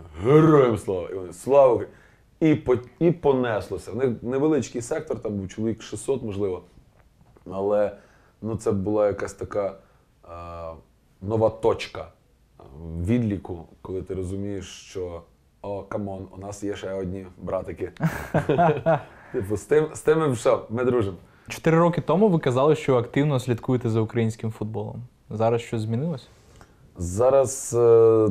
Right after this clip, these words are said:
Speaker 1: трошки змінилося в гірший бік з моїм стеженням, тому що відверто не, не вистачає часу на цю історію. І плюс, е, з року в рік, е,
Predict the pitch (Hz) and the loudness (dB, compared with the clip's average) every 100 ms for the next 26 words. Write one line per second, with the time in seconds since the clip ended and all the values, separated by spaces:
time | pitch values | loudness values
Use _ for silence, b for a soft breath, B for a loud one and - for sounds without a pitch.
0 | - 127 120 - 104 95 110 135 156 139 | 0 2 2 0 -6 -4 -2 -2 2 0
1 | - 117 107 95 87 87 85 90 120 101 | 2 2 2 0 -4 -6 -6 0 2 0
2 | - 101 101 156 190 131 110 120 117 107 | 0 0 4 2 2 -4 -2 0 0 -2
3 | - 110 98 104 90 95 101 110 - 110 | -2 -2 -2 -6 -8 -8 -8 -10 -10 -6
4 | 98 92 B B B B - 92 92 117 | -6 -8 B B B B -8 -4 0 4
5 | 110 - 104 98 95 92 90 92 95 98 | 4 2 -2 -2 -4 -6 -6 -6 -8 -8
6 | 95 98 95 92 90 - - - - 90 | -8 -8 -8 -8 -10 -14 -20 -20 -14 -8
7 | 95 92 - - 110 101 92 - - 76 | -6 -6 -8 -6 -4 -4 -8 -14 -14 -16
8 | - B B B B B B - 90 87 | -16 B B B B B B -12 -10 -8
9 | 110 107 - 160 156 131 120 - 117 135 | -4 -4 -4 -2 2 4 4 2 0 0
10 | - - 110 113 110 107 107 104 104 104 | -2 -8 -4 0 0 0 0 0 -2 -2
11 | 101 92 87 107 127 - 104 101 131 127 | -2 -4 -4 0 0 0 -4 0 0 0
12 | - - 104 98 | -8 -6 -4 -4